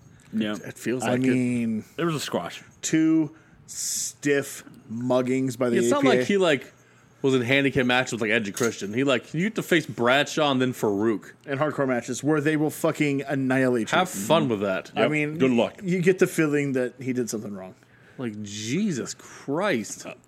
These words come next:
Speaker 3: did he fuck Stephanie? Did he cut line in front of Vince?
Speaker 1: Maybe. Uh, we see Briscoe waiting for The Rock, but a limo shows up. It's Triple H and Steph.
Speaker 3: Oh, my God.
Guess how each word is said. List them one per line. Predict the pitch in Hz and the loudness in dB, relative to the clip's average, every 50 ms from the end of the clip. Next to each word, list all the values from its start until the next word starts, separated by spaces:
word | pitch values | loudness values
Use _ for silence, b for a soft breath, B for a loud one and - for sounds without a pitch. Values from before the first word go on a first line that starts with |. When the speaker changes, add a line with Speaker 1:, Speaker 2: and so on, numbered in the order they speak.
| _ - | _ -4
Speaker 3:
did | 123 113 | -4 -2
he | 120 135 | -2 -2
fuck | 127 - 127 - | -2 -2 -4 -6
Stephanie? | - - 120 110 - 117 117 113 113 - b b b b b b b b b _ - - _ _ _ B B B B B B B B B B B B B B B | -6 -8 -10 -10 -8 -10 -12 -12 -14 -20 b b b b b b b b b _ -20 -20 _ _ _ B B B B B B B B B B B B B B B
Did | B 123 | B -8
he | 131 123 | -4 -2
cut | - 151 135 | -2 -2 0
line | 135 131 131 131 | 0 0 0 0
in | 127 | -2
front | 123 - 131 123 | -2 -4 -4 -4
of | 113 | -4
Vince? | 123 123 123 - - - _ - - - - - - _ _ _ - - _ _ _ - 98 | -4 -6 -6 -8 -14 -20 _ -20 -20 -20 -20 -20 -20 _ _ _ -20 -20 _ _ _ -18 -16
Speaker 1:
Maybe. | 98 - 95 95 90 - _ B B B B B B B B B B | -14 -12 -12 -12 -12 -14 _ B B B B B B B B B B
Uh, | - 135 156 160 160 | -4 -2 0 0 0
we | 165 151 | 0 0
see | - 190 175 | 0 -2 -2
Briscoe | 156 - 165 170 160 - 175 160 | 0 0 0 -2 0 -2 0 0
waiting | 160 160 160 160 | 2 0 0 -2
for | - 123 | -2 -2
The | 147 | -2
Rock, | 139 151 151 151 156 151 - - | 0 2 2 2 0 0 -2 0
but | 143 | 0
a | 127 | 0
limo | 123 127 139 151 156 147 | 2 2 2 2 2 0
shows | 139 - - 156 147 143 135 | 0 0 0 0 0 2 2
up. | 151 151 156 151 - | 2 0 0 0 0
It's | 135 120 101 - - | -2 -2 -4 -8 -6
Triple | - - 160 - - - 139 | -4 -2 -2 -2 0 -2 -2
H | 131 - - | -2 -2 -6
and | 127 113 | -8 -8
Steph. | - - - 170 165 160 160 156 - - _ _ b b b b b b b b b b b b - | -6 -4 -2 0 0 0 -2 -4 -8 -16 _ _ b b b b b b b b b b b b -12
Speaker 3:
Oh, | |
my | 123 - - - | -12 -12 -14 -18
God. | - - | -20 -20